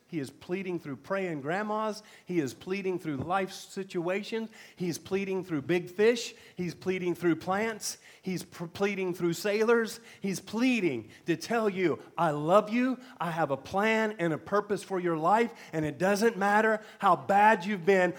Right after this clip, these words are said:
I'm pleading with the church to come on in, and let's open our circle, and let's all party together, every walk of life." Come on now, every, right? Okay, now watch this. This brings me to point number two then. Point number two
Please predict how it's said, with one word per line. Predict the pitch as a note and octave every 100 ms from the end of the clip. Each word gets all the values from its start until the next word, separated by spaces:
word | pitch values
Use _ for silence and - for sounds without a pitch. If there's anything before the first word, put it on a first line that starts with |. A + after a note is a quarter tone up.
| -
I'm | E3+ E3 C#3
pleading | - G3+ A#3 B3 B3
with | A#3+ A#3+
the | A#3+
church | - A3 F3+ E3 - -
to | F3
come | D#3+ G#3+ A3+
on | A#3 A3+
in, | A3 G3 D#3+ D#3+ - -
and | F3+
let's | F3+ F#3 F#3
open | G#3 B3+ B3+ C4+
our | A#3+ A#3
circle, | A#3+ A#3 G#3 F#3 C#3+ - -
and | F#3 F#3
let's | F#3+ F#3+
all | F#3+ G3
party | F#3+ G#3 A3 G#3+ G#3+
together, | G#3 E3+ G3 F3 E3 - -
every | G#3 A#3 F#3+ F#3 A3+ A3
walk | F#3+ G3+ G#3 G#3 G#3
of | F3
life." | F3+ F#3 E3+ B2+ A2+
Come | - G#3
on | F3 C#3+
now, | C#3 D3+
every, | E3 D#3+ E3+
right? | F3 F3+ A#3 - - - - - - - -
Okay, | E3 A3 - - - -
now | F3+
watch | G#3+ A3+
this. | B3 E3 - -
This | E3 A#3+
brings | F3 B3+ C4 G#3
me | A#3+
to | A3+
point | A3+ A3 G#3
number | A3 A3+
two | A3+ D4 A#3+
then. | F3+ C3+
Point | - A3 A3
number | G3+ F3+
two | - D#4 B3 G#3